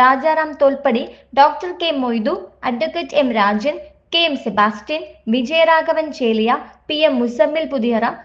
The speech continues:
അഡ്വക്കേറ്റ് കെ നസീമ, എഴുത്തുകാരനും മാധ്യമപ്രവർത്തകനുമായ പി അനിൽ, ഇ കെ സലീന, അനീസ സുബൈദ, റഹിയാനത്ത് ബീഗം ബഷീർ, സിനിമാ പ്രവർത്തക നിഷി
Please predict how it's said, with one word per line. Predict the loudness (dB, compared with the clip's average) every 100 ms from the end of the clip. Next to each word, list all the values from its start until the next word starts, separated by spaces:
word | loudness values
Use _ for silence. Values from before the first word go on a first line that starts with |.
| -6 -4
അഡ്വക്കേറ്റ് | -4 -6 -6 -8 0
കെ | 0 2
നസീമ, | -4 -4 -4 -2 -4 -6 -16 -6
എഴുത്തുകാരനും | -4 -4 0 2 2 2 -6 -4
മാധ്യമപ്രവർത്തകനുമായ | -4 -4 -8 -8 -4 -2 -2 -2 -2 -2 -2 -2 -4 -4
പി | -4 -2
അനിൽ, | -2 -2 -6 -16 _ -8
ഇ | -8 -2
കെ | -4 0
സലീന, | -2 0 -2 -2 -6 -12 -8 -4
അനീസ | -2 -2 -2 -2 -2
സുബൈദ, | -4 -4 -2 -2 -2 -4 -14 _ -4
റഹിയാനത്ത് | -2 -2 0 0 0 -4 -2 -2
ബീഗം | 2 0 0 -2
ബഷീർ, | -2 -4 -6 -12 _ _ -6
സിനിമാ | -4 0 0 0
പ്രവർത്തക | 2 2 0 0 2 0 -2 -4 -2
നിഷി | -2 -6